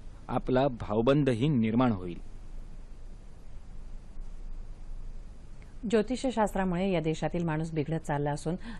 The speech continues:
Speaker 2: त्या आधारे फक्त लोकांची फसवणूक केली जात आहे. अंधश्रद्धा निर्मूलन समितीचे विज्ञानाच्या आधारे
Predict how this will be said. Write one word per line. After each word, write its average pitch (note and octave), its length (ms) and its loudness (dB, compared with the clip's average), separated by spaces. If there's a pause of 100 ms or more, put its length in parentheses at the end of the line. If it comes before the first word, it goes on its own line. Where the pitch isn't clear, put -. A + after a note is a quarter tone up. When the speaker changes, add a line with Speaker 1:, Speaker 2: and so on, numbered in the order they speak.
Speaker 2:
त्या G3 120 10
आधारे F3 320 2
फक्त G3 320 -2
लोकांची E3+ 380 0
फसवणूक F3 420 -2
केली C#3+ 180 2
जात C#3 220 2
आहे. C#3+ 200 0 (300)
अंधश्रद्धा G#3 520 4
निर्मूलन F3+ 380 2
समितीचे D#3 600 0
विज्ञानाच्या D3+ 580 0
आधारे C3+ 340 2